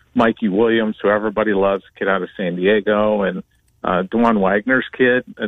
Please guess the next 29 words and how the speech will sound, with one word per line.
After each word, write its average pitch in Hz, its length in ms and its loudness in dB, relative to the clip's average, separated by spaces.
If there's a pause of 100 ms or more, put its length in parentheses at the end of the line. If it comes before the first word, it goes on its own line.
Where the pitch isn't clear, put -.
you 107 160 -4
wanna 104 200 2
re-, 104 160 0 (120)
feel 110 160 2
really 107 320 2
old 110 220 0
that 120 140 -4
Dewan 101 300 -2
Wagner 107 420 0
<laughs> - 40 -4
has 151 160 0
a 135 60 -4
kid 147 320 -2
that's, - 440 -4
uh, 135 160 2 (420)
that's - 180 -6
a 120 80 2
high 117 280 0
school 117 300 0
age 117 180 0 (100)
kid 113 180 -2
now. 117 340 2 (120)
So, 104 360 -2 (540)
um, 101 680 0
and 117 460 2
those 113 180 2
are 110 140 2
all 101 160 0
highly 101 500 -2